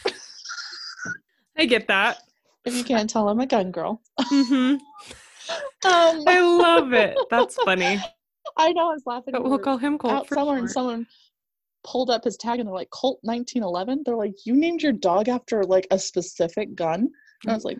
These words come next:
Speaker 2: "Mm, yeah, I
Speaker 1: You live
Speaker 2: did."
Speaker 1: in Texas. Should they be
Speaker 2: Like,
Speaker 1: at
Speaker 2: like, are
Speaker 1: all
Speaker 2: you really
Speaker 1: surprised?
Speaker 2: s-, are you surprised by this or
Speaker 1: That's so
Speaker 2: not?
Speaker 1: funny. You
Speaker 2: But,
Speaker 1: were just
Speaker 2: um,
Speaker 1: made to live in Texas, Chris.
Speaker 2: I know, I really was. So, you know, he's kind of a full-time project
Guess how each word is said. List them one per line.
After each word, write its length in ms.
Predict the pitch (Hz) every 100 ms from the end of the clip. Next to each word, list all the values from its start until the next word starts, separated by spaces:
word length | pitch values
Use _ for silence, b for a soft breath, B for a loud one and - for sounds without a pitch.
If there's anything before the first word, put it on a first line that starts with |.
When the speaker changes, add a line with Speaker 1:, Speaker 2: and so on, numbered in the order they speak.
| _
Speaker 2:
"Mm, 440 | 190 190 185 190 185 _ - -
yeah, 480 | 175 170 170 170 156 -
I 40 |
Speaker 1:
You 120 | 302
live 240 | 320 370 294
Speaker 2:
did." 140 | 254
Speaker 1:
in 40 | 247
Texas. 560 | 226 202 196 185 185 - -
Should 460 | - - 311 294
they 180 | 285 277
be 400 | 202 196 220 220
Speaker 2:
Like, 80 | 220
Speaker 1:
at 220 | 208 202
Speaker 2:
like, 320 | 185 180 196
are 100 | 190
Speaker 1:
all 140 | 208 208
Speaker 2:
you 80 | 190
really 0 |
Speaker 1:
surprised? 540 | 202 214 190 180 196
Speaker 2:
s-, 280 | 214 - - _
are 140 | - 190
you 100 | 185
surprised 680 | - - _ 320 330 349 -
by 160 | 349 349
this 240 | 339 349 -
or 80 | 233
Speaker 1:
That's 280 | 208 190 180
so 80 |
Speaker 2:
not? 140 | - -
Speaker 1:
funny. 280 | - - 220
You 100 | 202
Speaker 2:
But, 80 | 202
Speaker 1:
were 100 | 247
just 220 | 214 208
Speaker 2:
um, 60 | 196
Speaker 1:
made 180 | 170 170
to 40 |
live 200 | 160 160
in 100 | 165
Texas, 420 | 170 175 - 175 -
Chris. 400 | - 175 175 -
Speaker 2:
I 160 | 190 202
know, 460 | 175 175 175 175 180
I 60 |
really 340 | 190 190 185 180
was. 540 | 175 180 185 185 - - _ _ _
So, 480 | - 311 220 208 196
you 140 | 226 220
know, 100 | 214
he's 320 | 240 233 214
kind 240 | - 240
of 60 | 190
a 80 | 190
full-time 560 | - 180 180 170 170
project 680 | 156 151 - - 170 -